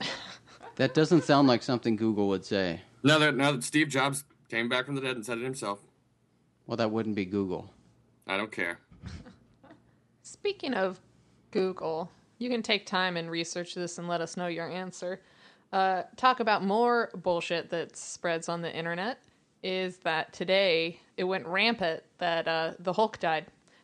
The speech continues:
Speaker 3: that Lou Ferrigno died in a
Speaker 2: <laughs>
Speaker 3: car
Speaker 2: And that,
Speaker 3: crash.
Speaker 2: yeah, and that was bullshit too.
Speaker 3: Yeah. Well, in Us Weekly, one of the, not Us Weekly, sorry, U S A Weekly,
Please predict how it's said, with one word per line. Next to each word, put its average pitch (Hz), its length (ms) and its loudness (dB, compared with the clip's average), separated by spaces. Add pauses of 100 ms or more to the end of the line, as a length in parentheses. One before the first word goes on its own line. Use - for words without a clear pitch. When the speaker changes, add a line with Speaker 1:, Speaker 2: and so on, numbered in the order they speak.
Speaker 3:
that 160 140 -4
Lou 196 140 0
Ferrigno 202 460 0
died 185 400 4
in 185 120 0
a 185 60 -2
Speaker 2:
<laughs> 175 60 -6
Speaker 3:
car 165 160 4
Speaker 2:
And 185 120 4
that, 214 80 4
Speaker 3:
crash. - 260 -2
Speaker 2:
yeah, 180 220 2
and 127 160 0
that 165 120 2
was 147 120 -6
bullshit 143 540 -4
too. 170 320 0
Speaker 3:
Yeah. 208 300 4 (140)
Well, 240 140 12
in 262 240 6
Us 240 300 2
Weekly, 220 580 -6
one 208 180 0
of 240 120 0
the, 226 120 -2
not 202 200 0
Us 175 220 0 (220)
Weekly, - 320 -14
sorry, 170 300 2 (800)
U 190 560 -4
S - 280 -6
A 196 300 4
Weekly, 160 680 -6